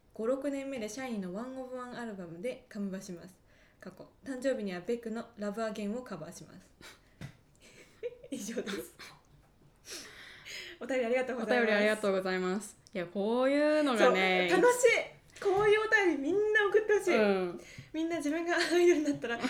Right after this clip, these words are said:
Speaker 1: どこの事務所に入るかとか、
Speaker 2: うん。
Speaker 1: あの、あの、何をカバーするかとか、
Speaker 2: うん。
Speaker 1: 何でデビューしたいかとか、
Speaker 2: うんうん。
Speaker 1: 全部送ってほしい。
Speaker 2: うん。
Speaker 1: みんなやって。
Speaker 2: うん。
Speaker 1: 超楽しかった、
Speaker 2: うん。
Speaker 1: これ読んでて。私、五、六年目でシャイニーのワンオブワンアルバムでカムバしたい。
Speaker 2: わかる。
Speaker 1: し、誕生日にベクのラブアゲンカバーしたい。
Speaker 2: <laughs>
Speaker 1: っ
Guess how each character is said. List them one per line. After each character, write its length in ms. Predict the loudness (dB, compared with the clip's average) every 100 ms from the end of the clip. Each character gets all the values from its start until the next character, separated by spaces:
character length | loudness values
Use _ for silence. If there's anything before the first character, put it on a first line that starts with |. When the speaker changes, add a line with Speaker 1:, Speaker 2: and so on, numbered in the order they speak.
| 0
Speaker 1:
ど 120 | 2
こ 80 | 2
の 60 | 2
事 80 | 0
務 160 | 0
所 100 | 0
に 80 | -2
入 180 | 0 0
る 80 | 0
か 120 | -4
と 100 | -2
か、 60 | 0
Speaker 2:
う 20 |
ん。 40 |
Speaker 1:
あ 640 | 0 -6 -18 -20 -14 -10
の、 300 | -6 -6 -8 -12 _ -20 -12
あ 80 | -10
の、 180 | -6 -4
何 260 | -2 2 2
を 60 |
カ 140 | 2 -2
バ 140 | -2
ー 20 | -2
す 80 |
る 100 | -6
か 80 | -2
と 60 | 2
か、 60 |
Speaker 2:
う 240 | 4 2 2
ん。 20 |
Speaker 1:
何 240 | 2 2
で 0 |
デ 160 | 2 2
ビ 60 | 2
ュ 20 |
ー 40 |
し 80 | 0
た 80 | -2
い 80 | 0
か 80 | 0
と 60 |
か、 80 | 0
Speaker 2:
う 20 |
ん 20 | 0
う 20 |
ん。 20 |
Speaker 1:
全 200 | 2 4
部 60 | 2
送 160 | 2 -2
っ 40 |
て 180 | -4 -4
ほ 100 | -2
し 80 | -2
い。 40 |
Speaker 2:
う 160 | 0 2
ん。 40 |
Speaker 1:
み 80 | 2
ん 20 |
な 80 | 2
や 60 |
っ 60 | 2
て。 280 | -4 -6 -8
Speaker 2:
う 60 | -6
ん。 40 | -4 -6 -6
Speaker 1:
超 140 | -2 0
楽 200 | 0 -2
し 60 | -4
か 100 | -6
っ 60 |
た、 60 | -2
Speaker 2:
う 40 |
ん。 20 | 0
Speaker 1:
こ 40 |
れ 40 | 0
読 140 | 0
ん 40 | -4
で 100 | -8
て。 240 | -12 -16 -20 _ _ _ _ _
私、 240 | -10 -4 2
五、 80 | 4
六 100 | 4 2 -2 -4 -4
年 200 | -2 -2
目 100 | 0
で 100 | 0
シ 80 | 0
ャ 60 | 0
イ 60 |
ニ 60 | -2
ー 40 |
の 60 | -4
ワ 80 | -4
ン 120 | -2
オ 40 |
ブ 60 | -2
ワ 60 | -4
ン 180 | -4
ア 60 | -4
ル 80 | -4
バ 100 | -6
ム 60 |
で 80 | -6
カ 120 | -6 -6
ム 80 |
バ 120 | -4 -6
し 160 | -8
た 160 | -4 -4
い。 160 | -4 0
Speaker 2:
わ 180 | 4 6
か 260 | 8 10
る。 80 | 8
Speaker 1:
し、 80 | 6 0 0
誕 140 | 0
生 100 | 2
日 60 | 2
に 80 | 2
ベ 140 | 0
ク 60 | 0
の 80 |
ラ 120 | 0 0
ブ 100 | 0
ア 100 | 0
ゲ 140 | -2
ン 60 | -2
カ 140 | -2
バ 60 | 2
ー 120 | 4
し 140 | 4
た 160 | 4
い。 20 |
Speaker 2:
<laughs> 40 |
Speaker 1:
っ 0 | 4